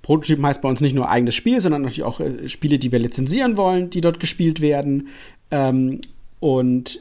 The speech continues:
da seid ihr immer herzlich willkommen. Also wenn ihr in der groben Nähe seid und mal vorbeischauen wollt an einem Montag,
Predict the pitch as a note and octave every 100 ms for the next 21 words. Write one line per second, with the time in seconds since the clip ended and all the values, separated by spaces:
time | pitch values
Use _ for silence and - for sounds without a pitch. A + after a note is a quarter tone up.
0 | D#3+ C3+ B2 B2 C3 F3+ F#3+ D#3+ D#3+ -
1 | D3+ - E3+ - B2+ B2+ C3 B2 B2 A#2
2 | B2+ D#3+ E3+ D3+ D3+ D#3+ C#3 D#3+ A3 A3
3 | C3+ B2+ B2 - F#3 F3 E3 D#3+ D#3+ D3+
4 | D#3 - - D3 C#3 D3 C#3+ C#3 D3 D#3
5 | C#3+ C#3+